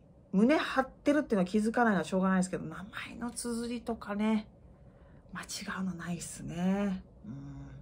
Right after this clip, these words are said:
とか、えー、思ったりしてましたしね。なんか、いや、だから結構本当に、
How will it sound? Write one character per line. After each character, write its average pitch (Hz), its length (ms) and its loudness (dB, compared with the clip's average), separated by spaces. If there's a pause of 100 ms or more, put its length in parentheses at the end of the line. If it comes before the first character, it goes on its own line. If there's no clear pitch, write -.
(1200)
と 180 120 -6
か、 - 180 -12 (360)
え 82 520 -8 (1080)
ー、 - 20 -8
思 170 200 -2
っ - 40 -6
た - 200 -12
り - 120 -14
し - 100 -16
て - 100 -12
ま 147 160 -10
し - 240 -14
た - 160 -16
し - 240 -20
ね。 190 480 0
な 151 180 -8
ん 151 40 -10
か、 - 260 -12 (960)
い 147 40 -2
や、 165 180 -2
だ 180 80 -4
か - 80 -6
ら 147 60 -10
結 - 160 -10 (200)
構 - 180 -8
本 190 380 -2 (120)
当 208 100 -2
に、 208 380 2